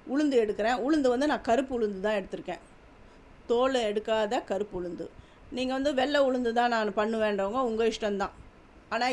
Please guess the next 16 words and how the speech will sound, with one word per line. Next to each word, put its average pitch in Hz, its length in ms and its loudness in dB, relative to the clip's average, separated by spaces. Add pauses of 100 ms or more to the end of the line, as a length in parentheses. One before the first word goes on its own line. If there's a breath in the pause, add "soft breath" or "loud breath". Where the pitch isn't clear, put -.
இதே 240 180 4 (140)
ரேஷியோவில் 202 500 2
தான் 202 160 -2
பண்ணணும். 180 340 -2 (520 loud breath)
ஃபோர் 262 240 4
is 254 160 -2
to 226 60 4 (100)
ஒன் 170 100 -2 (120)
ரேஷியோவில் 190 480 -2
தான் 254 160 0 (880)
நீங்க 208 220 -2
வந்து 208 180 -2 (1200)
பண்ணணும். 190 360 -4 (1040)
ஒன்றரை 254 260 4
ஆழாக்கு 254 300 4
வந்து 247 140 -2